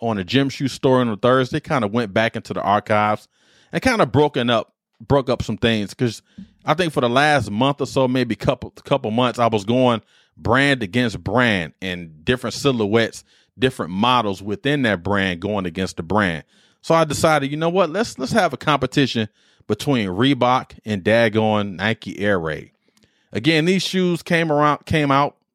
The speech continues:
debuted around the same time. Um,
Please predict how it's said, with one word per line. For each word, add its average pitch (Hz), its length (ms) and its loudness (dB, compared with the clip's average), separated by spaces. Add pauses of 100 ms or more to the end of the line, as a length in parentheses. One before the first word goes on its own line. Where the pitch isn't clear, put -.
debuted 135 460 2
around 127 280 2
the 95 60 -6
same 123 400 0
time. 117 460 0 (640)
Um, 98 440 2